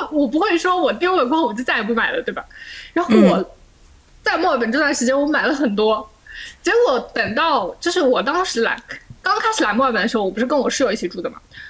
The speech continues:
Speaker 1: 所以我在中途不是搬了一次家，
Speaker 2: 嗯。
Speaker 1: 我现在就是自己住嘛。所以在这中途我又搬了一回家，又搬了一回家的时候呢，我没有扔掉，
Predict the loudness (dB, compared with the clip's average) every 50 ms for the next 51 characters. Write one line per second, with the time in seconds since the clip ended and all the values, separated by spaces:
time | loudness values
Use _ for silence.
0 | -20 -4 0 2 4 4 2 2 2 0 0 2 2 2 6 6 6 8 6 4
1 | 2 0 -2 -2 0 0 -2 -2 -4 -4 -4 -2 -2 -2 -2 -2 -4 -2 0 0
2 | 0 0 0 0 0 -2 -2 -2 -2 -2 -2 -2 -2 -4 -6 -6 -6 -12 -14 _
3 | -20 -20 -20 -20 -20 -20 -20 -18 -6 -2 -2 0 0 0 0 0 0 0 0 0
4 | 0 0 0 -2 -2 -4 -6 -4 -2 0 2 2 2 0 -2 -4 -4 -4 -6 -6
5 | -6 -6 -8 -8 -10 -10 -20 -20 -20 -20 -8 _ -4 -2 0 0 0 0 2 2
6 | 0 0 0 0 0 0 0 0 -2 -4 -6 -6 -4 -2 -2 -2 -2 0 -2 0
7 | 0 0 2 2 2 2 4 2 2 2 2 -2 -2 -4